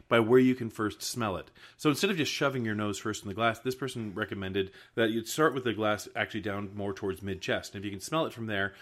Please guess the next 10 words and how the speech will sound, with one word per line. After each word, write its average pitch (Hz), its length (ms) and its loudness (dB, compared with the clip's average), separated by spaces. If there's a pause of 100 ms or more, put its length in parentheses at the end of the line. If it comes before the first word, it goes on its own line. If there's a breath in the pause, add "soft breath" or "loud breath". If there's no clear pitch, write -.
(120 loud breath)
then 113 80 -4
it's 120 120 -6
a 123 40 -4
very 110 500 2
intense 98 440 -6
wine 110 260 0
because 98 220 -8
it's 92 160 -16 (140)
really 101 260 0
aromatic. 90 560 -4